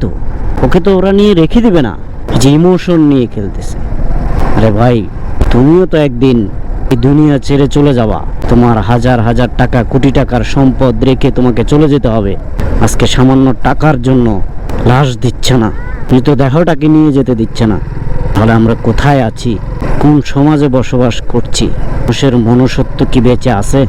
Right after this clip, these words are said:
মানুষ মানুষের জন্য সবাই বলে, তাহলে আমি তো দেখতেছি মানুষ মানুষের জন্য কখন, কতক্ষণ? যতক্ষণ আপনার টাকা আছে। আমরা মানুষকেও টাকার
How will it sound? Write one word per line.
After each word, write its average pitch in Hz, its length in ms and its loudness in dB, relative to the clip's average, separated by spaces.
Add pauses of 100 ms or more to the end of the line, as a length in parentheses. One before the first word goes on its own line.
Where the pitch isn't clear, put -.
(440)
মানুষ 139 240 2 (1120)
মানুষের 139 420 2 (100)
জন্য 127 200 2 (920)
সবাই 120 260 2 (140)
বলে, 92 180 -4 (480)
তাহলে 113 260 2 (100)
আমি 143 240 4
তো 196 40 0 (100)
দেখতেছি 160 400 0 (400)
মানুষ 190 160 2 (180)
মানুষের 185 460 2
জন্য 160 160 4 (180)
কখন, 160 300 0 (580)
কতক্ষণ? 175 540 0 (600)
যতক্ষণ 151 580 0 (1160)
আপনার 120 300 0 (160)
টাকা 120 240 0 (100)
আছে। 107 200 -6 (680)
আমরা 120 220 4 (120)
মানুষকেও 170 600 2 (560)
টাকার 131 280 0